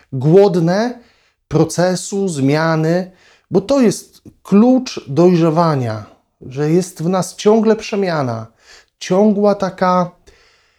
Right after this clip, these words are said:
taka, takie dążenie do nowości życia, do innej jakości, lepszej jakości. Y, Jezus, zobaczcie, zaprasza nas do tego, żeby Ewangelia nas przemieniała, żebyśmy ciągle poddawali się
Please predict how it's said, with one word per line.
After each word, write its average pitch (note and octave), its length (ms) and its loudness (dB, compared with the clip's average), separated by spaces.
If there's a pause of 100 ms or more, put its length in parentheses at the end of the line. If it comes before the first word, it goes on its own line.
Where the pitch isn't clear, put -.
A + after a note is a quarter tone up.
(360)
taka, - 260 -6
takie F#3 240 -2
dążenie F#3 480 4
do F#3+ 140 2
nowości G3 580 2
życia, C3 460 -4 (220)
do C3 180 -2
innej G#3 460 4
jakości, F3+ 600 0
lepszej D#3+ 480 0
jakości. - 760 -6 (1120)
Y, C#3 280 -4 (160)
Jezus, G3 420 0
zobaczcie, G3 800 -2 (720)
zaprasza G3+ 500 -2
nas F#3 200 0
do E3+ 120 -2
tego, F#3 240 -2
żeby D#3 200 0
Ewangelia E3+ 520 0
nas F3 180 -4
przemieniała, F3 600 0
żebyśmy D3 520 -4 (460)
ciągle G#3+ 460 2
poddawali F3+ 680 0
się E3 360 0